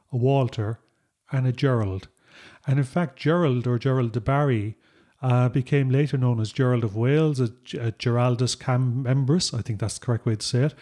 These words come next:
And he actually, I suppose, chronicled an awful lot of the actual Norman adventures, both in Wales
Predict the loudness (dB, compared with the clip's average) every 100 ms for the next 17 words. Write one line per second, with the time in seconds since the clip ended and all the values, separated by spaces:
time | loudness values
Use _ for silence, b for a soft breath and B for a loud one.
0 | B B B -2 0 2 2 0 -2 0
1 | 2 0 -2 -10 _ -4 -2 -2 -2 -2
2 | -4 -2 0 0 -2 -2 -8 B B B
3 | -2 2 2 0 0 0 0 0 -2 0
4 | -2 2 2 2 0 -2 -2 -4 -2 -6
5 | -4 -4 -4 -2 0 2 0 -6